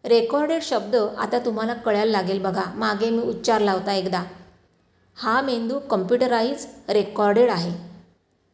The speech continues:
परप्रकाशातून तो प्रकाशित झाला आणि कॉन्शियस झाला की ते जे चित्त असतं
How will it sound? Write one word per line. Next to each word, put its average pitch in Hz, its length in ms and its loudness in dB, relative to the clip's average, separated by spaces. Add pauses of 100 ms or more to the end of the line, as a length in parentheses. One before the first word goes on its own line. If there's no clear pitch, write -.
(440)
परप्रकाशातून 254 1000 -2
तो 277 60 6
प्रकाशित 220 540 -2
झाला 226 360 -2 (680)
आणि 220 220 -2
कॉन्शियस 233 580 2
झाला 240 340 0 (640)
की 285 100 -4
ते 294 280 0
जे 330 120 0
चित्त 254 380 -2
असतं 220 480 0